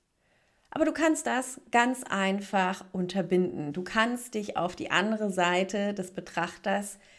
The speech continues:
hineinbegeben. Du kannst Gestalter werden, du kannst es umprogrammieren. Und wie? Indem du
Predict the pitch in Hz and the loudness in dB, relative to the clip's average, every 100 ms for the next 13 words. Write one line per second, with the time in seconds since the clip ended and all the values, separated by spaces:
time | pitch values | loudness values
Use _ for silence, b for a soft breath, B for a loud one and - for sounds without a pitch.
0 | b - 240 254 294 320 269 196 180 165 | b -4 0 2 4 4 2 2 4 4
1 | 151 - 185 185 220 220 220 202 - 202 | 2 -6 -6 -4 -2 -2 -2 -6 0 6
2 | 202 220 240 202 170 160 165 226 233 214 | 6 6 2 4 4 2 0 -2 -4 -4
3 | 196 196 202 - 190 - 160 160 160 80 | -4 -6 -8 -2 -2 -2 -6 -4 -6 -4
4 | - - b b b b - 180 196 226 | -6 -10 b b b b -4 -2 0 0
5 | 285 - B B B B 208 208 208 196 | 0 -4 B B B B -2 0 2 2
6 | 190 196 208 | 2 0 -2